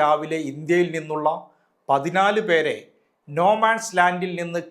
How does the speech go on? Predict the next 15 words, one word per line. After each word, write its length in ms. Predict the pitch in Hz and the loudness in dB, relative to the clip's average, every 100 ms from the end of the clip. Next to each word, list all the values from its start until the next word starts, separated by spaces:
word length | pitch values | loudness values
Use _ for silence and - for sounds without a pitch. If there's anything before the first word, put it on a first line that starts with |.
| 143 | -2
കണ്ടെത്തിയതായി 840 | 151 175 185 165 160 151 143 131 131 _ _ _ _ - | 2 0 0 0 2 2 2 -2 -12 _ _ _ _ -12
ബോറൈ 520 | 131 156 190 202 214 214 151 | 2 4 6 6 4 0 2
ബാരി 320 | 160 160 170 160 | 2 2 0 -2
ഗ്രാമം 340 | 156 151 156 156 151 | 2 2 0 -10 -10
ഉൾപ്പെടുന്ന 520 | 143 139 151 143 135 113 - _ _ - | -10 -4 -4 -2 -2 -4 -4 _ _ -6
റൗമാരി 640 | 151 151 170 175 190 185 190 - | 2 2 2 2 2 2 -2 -4
പോലീസ് 380 | 147 160 175 170 | -4 0 -2 -2
സ്റ്റേഷന്റെ 500 | 156 147 156 143 143 139 | -2 -2 -2 -4 -6 -4
ചുമതലയുള്ള 680 | 131 147 151 156 147 139 143 135 131 | -4 0 0 0 -2 0 -2 -2 -6
ഓഫീസർ 520 | 135 147 139 151 139 - _ _ - | -6 -8 -8 -4 -4 -4 _ _ -10
ലുത്ഫർ 560 | 151 170 170 - 196 190 - | -2 -2 -2 2 2 2 -4
പറഞ്ഞു. 340 | 127 117 107 107 _ _ _ _ _ _ _ - | -4 -4 -10 -20 _ _ _ _ _ _ _ -14
ബി 200 | 135 180 202 | -4 0 2
എസ് 140 | 214 208 | 2 0
എഫ് 200 | - 190 | -2 -4